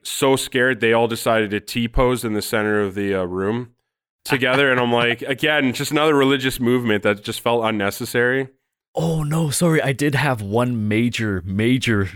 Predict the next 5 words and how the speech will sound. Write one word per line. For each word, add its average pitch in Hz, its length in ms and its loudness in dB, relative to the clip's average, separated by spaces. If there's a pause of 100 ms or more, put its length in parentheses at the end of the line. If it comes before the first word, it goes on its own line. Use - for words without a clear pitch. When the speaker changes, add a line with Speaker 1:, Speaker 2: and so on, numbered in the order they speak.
(140)
Speaker 2:
bug 104 420 0 (100)
on 90 200 -2
mine. 85 520 -2 (420)
Uh, 92 380 0
I, 104 260 0